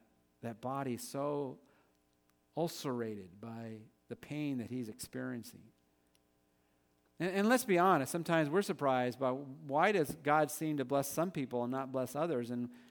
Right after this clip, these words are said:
we're thinking about the people he doesn't bless, and we say, "Well, I, I thought that person really believed in God and trusted God, and he was loyal to God, and look what's happening." And maybe you're experiencing that time, so, "God, God, okay, I've, I, I've,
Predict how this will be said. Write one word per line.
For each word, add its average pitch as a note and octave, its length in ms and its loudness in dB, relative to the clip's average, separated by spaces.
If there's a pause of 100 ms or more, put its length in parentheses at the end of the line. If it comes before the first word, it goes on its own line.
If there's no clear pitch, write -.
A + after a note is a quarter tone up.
(140)
we're B2+ 140 -8
thinking D#3 220 0
about C3+ 200 0
the B2+ 60 -6
people C#3 400 -4
he B2+ 100 -2
doesn't D3 380 0
bless, B2 360 0
and C3+ 60 -8
we B2 60 -6
say, C#3 100 -8
"Well, C#3+ 260 -4
I, C#3+ 200 -6
I D#3+ 40 -2
thought F#3 180 -8
that F#3 180 -4
person F3 260 -4
really E3 160 0
believed F3+ 400 -2
in E3+ 100 -4
God A2+ 220 -2
and A2+ 100 -8
trusted G3+ 440 -6
God, A2 260 -2
and G#2+ 120 -8 (280)
he D#3+ 120 -4
was D3+ 160 -2
loyal G3 320 0
to C#3+ 120 -4
God, A2+ 300 -2
and G#2+ 120 -8 (460)
look F#3 220 -2
what's - 140 -2
happening." F3 500 -4 (1120)
And E3 100 4
maybe F3+ 240 8
you're G#3 160 12
experiencing D#3+ 440 4
that C3+ 120 4
time, D3 240 2
so, C#3 100 -2
"God, D#3+ 240 0
God, F3 220 4
okay, D#3+ 200 4
I've, C#3+ 120 4 (260)
I, C#3 160 -2
I've, C3+ 240 -4